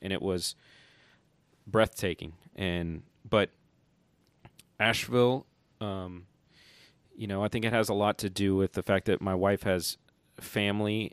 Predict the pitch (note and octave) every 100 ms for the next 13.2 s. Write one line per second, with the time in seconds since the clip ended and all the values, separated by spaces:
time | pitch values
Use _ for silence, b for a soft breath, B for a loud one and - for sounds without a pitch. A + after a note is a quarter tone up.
0 | - F#2+ F2+ F2 F2 E2 - - b b
1 | b b b - - A2 G#2+ A2 A#2 A2+
2 | A#2+ C#3+ _ _ _ _ b b - G#2+
3 | G2+ - C3+ - B2 G#2+ G2 - C3 D#3+
4 | C#3+ A#2+ - A2 G#2 A2+ B2+ B2 A2+ G2
5 | G2 G2+ A2 G#2+ _ b b b b b
6 | _ - G2 F2+ - _ _ G2 - -
7 | - B2 A#2+ G#2+ A2+ F#2+ E2+ G#2+ F2 F2
8 | E2+ F#2 G#2 _ _ - G2+ G2 F2 F#2
9 | - G2+ F#2+ G2 - G#2 G2 _ b b
10 | b b b _ _ _ _ _ _ _
11 | _ - A#2+ A2+ A2 G2 _ - A2 A2+
12 | G#2+ - A2 - B2 A#2+ B2+ B2+ B2 G#2+
13 | G#2 G#2